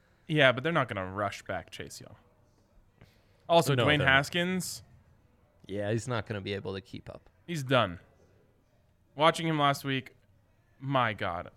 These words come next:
Speaker 1: 'Cause, uh, you know, I
Speaker 2: Yeah,
Speaker 1: took
Speaker 2: think of the Ravens D getting after him the way the Browns D did.
Speaker 1: Yeah.
Speaker 2: Yeah.
Speaker 1: I
Speaker 2: Okay,
Speaker 1: say,
Speaker 2: okay.
Speaker 1: uh, Ravens three scores or more.
Speaker 2: Right, kinda get in on this before it goes to minus fourteen would be your
Speaker 1: Yeah.
Speaker 2: advice,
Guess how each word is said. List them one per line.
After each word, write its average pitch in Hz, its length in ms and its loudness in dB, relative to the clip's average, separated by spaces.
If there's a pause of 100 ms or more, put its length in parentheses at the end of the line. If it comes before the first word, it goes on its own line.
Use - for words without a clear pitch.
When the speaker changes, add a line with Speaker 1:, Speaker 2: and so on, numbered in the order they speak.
(140)
Speaker 1:
'Cause, 139 120 -6
uh, 143 60 -2
you 143 120 -4
know, 131 180 0
I 117 180 2
Speaker 2:
Yeah, 101 120 2
Speaker 1:
took 143 240 2
Speaker 2:
think 139 200 -4
of 120 120 -4
the 101 100 -2
Ravens 107 600 0
D 139 200 -2
getting 131 280 0
after 135 320 -2
him 135 120 -2
the 123 100 -2
way 104 140 2
the 95 100 -2
Browns 92 480 -6
D 135 200 -4
did. 131 440 -4
Speaker 1:
Yeah. 104 220 -14
Speaker 2:
Yeah. 107 500 -2 (560)
Speaker 1:
I 151 140 6
Speaker 2:
Okay, 196 100 2
Speaker 1:
say, 190 240 6
Speaker 2:
okay. 147 140 8
Speaker 1:
uh, - 20 -
Ravens 135 760 0 (460)
three 143 160 -4
scores 123 380 -4
or 110 60 -6
more. 98 360 -6 (1000)
Speaker 2:
Right, 117 340 2
kinda 117 240 -2
get 120 280 0
in 123 140 -2
on 110 160 -2
this 107 200 -2
before 104 360 -2
it 92 80 -6
goes 95 200 -2
to - 100 -12
minus 92 300 -8
fourteen 92 540 -12
would 92 160 -12
be 104 100 -8
your 98 580 -6 (100)
Speaker 1:
Yeah. 101 160 -10
Speaker 2:
advice, - 500 -10